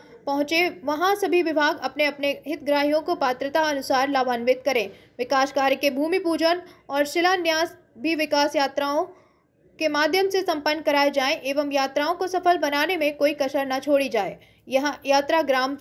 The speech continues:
सलौदा से प्रारंभ होगी, जो एक दिन में पांच ग्राम पंचायतों से होकर गुजरेगी, जिसका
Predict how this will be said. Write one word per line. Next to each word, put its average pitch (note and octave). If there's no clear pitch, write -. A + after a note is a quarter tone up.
सलौदा E4+
से F4+
प्रारंभ C4+
होगी, D4
जो D4+
एक C4+
दिन C4
में C#4+
पांच E4
ग्राम D4+
पंचायतों C#4+
से E4
होकर C#4+
गुजरेगी, B3
जिसका C4+